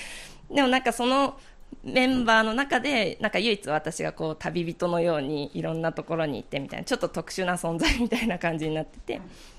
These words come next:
でもなんかだからこそ、こう、あんまりその外に出てっていうか、教会の以外の場所での交わりがあんまりない教会としての場所で、こう、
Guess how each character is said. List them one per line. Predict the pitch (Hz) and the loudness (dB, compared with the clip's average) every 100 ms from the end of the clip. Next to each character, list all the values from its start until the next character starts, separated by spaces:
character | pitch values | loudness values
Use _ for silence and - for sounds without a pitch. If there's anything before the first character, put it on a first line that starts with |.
| - - - - - | -20 -20 -20 -12 -2
で | 302 | 0
も | 277 | 2
な | 285 | 0
ん | 285 | 0
か | 220 | 0
だ | 302 | 0
か | - | 0
ら | 262 | 0
こ | - | -2
そ、 | 226 269 233 165 - - | -6 -4 -2 -4 -8 -4
こ | 190 175 - - | 0 0 -2 -10
う、 | - - - - - | -20 -20 -20 -10 -4
あ | |
ん | 226 | 0
ま | 226 | 2
り | 220 220 | 2 0
そ | - 202 | 0 -2
の | 202 | 0
外 | 226 214 175 | -2 -2 0
に | 117 | -2
出 | 143 - - - - | -4 -6 -10 -20 -4
て | 139 147 | -2 -2
っ | |
て | - 110 | -4 -8
い | |
う | |
か、 | - - | -6 -4
教 | 220 190 | -2 0
会 | 185 175 | 0 0
の | 175 - - - - - - | -2 -4 -10 -18 -20 -18 -6
以 | 269 | -2
外 | 294 269 | 0 2
の | 285 | 2
場 | 220 | 2
所 | 214 190 | 2 2
で | 180 | 0
の | 165 | -2
交 | 156 156 160 | -4 -4 -2
わ | |
り | 151 | -4
が | 160 | -4
あ | |
ん | 180 | -4
ま | 175 | -4
り | 175 | -2
な | 202 202 | -2 0
い | 196 180 | -2 -4
教 | 185 156 | -6 -8
会 | - 151 | -6 -8
と | - | -8
し | 170 | -8
て | - 254 | -6 -2
の | 285 247 - - - - - - - - | 0 -2 -4 -16 -20 -20 -20 -20 -20 -8
場 | 180 | -6
所 | 175 165 | -4 -2
で、 | 175 156 - | -2 -2 -4
こ | 180 160 147 | -4 -4 -4
う、 | - | -8